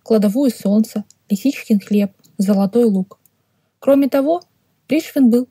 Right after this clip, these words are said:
и путешественником. Ему нравилось открывать для себя новые места. Больше всего он любил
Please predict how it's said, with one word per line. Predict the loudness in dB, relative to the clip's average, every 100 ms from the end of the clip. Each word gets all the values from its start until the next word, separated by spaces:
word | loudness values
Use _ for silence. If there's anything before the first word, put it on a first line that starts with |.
| -8
и | -4
путешественником. | -2 -2 -2 -4 -4 -4 -2 -2 -6 -12 _ _ _ _ _ 2
Ему | 4
нравилось | 4 4 2 2 0
открывать | -4 -4 -2 0 -2
для | -6
себя | -4 0 2
новые | 4 4 2 2
места. | 2 -2 -6 -6 -10 _ _ _ _ _ _ -2
Больше | -2 -2
всего | -4 -2 0 0 -2 _ 2
он | 4
любил | 4 2 -2